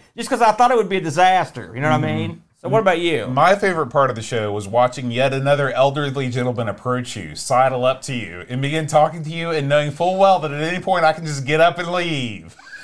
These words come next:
Speaker 2: <laughs>
Speaker 1: I will say, from the time I sat down on Sa-, on Saturday morning until we went to do our show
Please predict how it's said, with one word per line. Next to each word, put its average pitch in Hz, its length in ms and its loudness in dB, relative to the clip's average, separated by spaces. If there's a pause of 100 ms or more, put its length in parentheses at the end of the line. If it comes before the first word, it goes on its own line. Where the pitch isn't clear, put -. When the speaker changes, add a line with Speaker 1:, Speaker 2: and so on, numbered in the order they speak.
Speaker 2:
<laughs> - 360 -12
Speaker 1:
I 156 100 6
will 226 260 4
say, 185 300 2
from 160 180 -6
the 151 80 0
time 214 440 2
I 202 160 4
sat 240 340 0
down 170 400 2
on 160 160 -2
Sa-, - 320 0
on 143 220 2
Saturday 170 520 0
morning 120 560 -6 (440)
until 165 280 0
we 180 100 2
went 214 220 0
to 175 40 -10
do 175 200 0
our 165 140 2
show 120 580 2